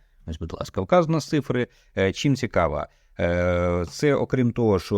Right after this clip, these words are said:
головки високої якості, вони поставляються в наборі.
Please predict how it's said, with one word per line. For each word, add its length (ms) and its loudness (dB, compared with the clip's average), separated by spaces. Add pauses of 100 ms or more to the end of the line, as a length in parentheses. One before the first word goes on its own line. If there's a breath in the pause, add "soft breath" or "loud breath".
головки 560 -2
високої 500 0
якості, 680 0
вони 240 2
поставляються 720 0
в 80 -2
наборі. 420 2